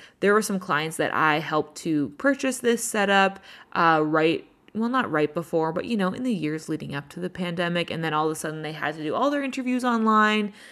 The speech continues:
and then this system isn't so great. So anyway, that's just something to keep in mind. Uh, but maybe if you're hosting a show with, like, a panel of your friends and you're all gonna be recording in person,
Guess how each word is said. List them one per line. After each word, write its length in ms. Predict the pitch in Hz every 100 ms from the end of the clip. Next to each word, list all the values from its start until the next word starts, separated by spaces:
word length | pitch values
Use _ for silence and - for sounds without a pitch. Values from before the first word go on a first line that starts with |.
| - -
and 160 | 190
then 200 | 190 180
this 160 | 180 185
system 320 | 180 165 175
isn't 220 | 165 156 -
so 120 | 107
great. 380 | 76 60 - -
So 540 | - 214 214 208 - -
anyway, 400 | - 76 71 - _
that's 240 | - - 302
just 100 | 254
something 300 | 196 175 160
to 60 |
keep 260 | 143 143 143
in 160 | 147 160
mind. 420 | 151 156 160 165 - - - -
Uh, 240 | 180 175
but 240 | 170 - 202
maybe 300 | 202 233 202
if 100 | 175
you're 160 | 170
hosting 440 | 170 185 190 185 175
a 60 |
show 280 | 160 156 156
with, 160 | 160 170
like, 140 | 156
a 40 |
panel 380 | 165 - 160 156
of 100 | 147
your 80 | 143
friends 540 | 165 180 156 143 143 -
and 160 | 170
you're 140 | 156 147
all 60 |
gonna 180 | 151 143
be 80 | 139
recording 360 | - - 82
in 100 | 185
person, 520 | - 233 233 180 170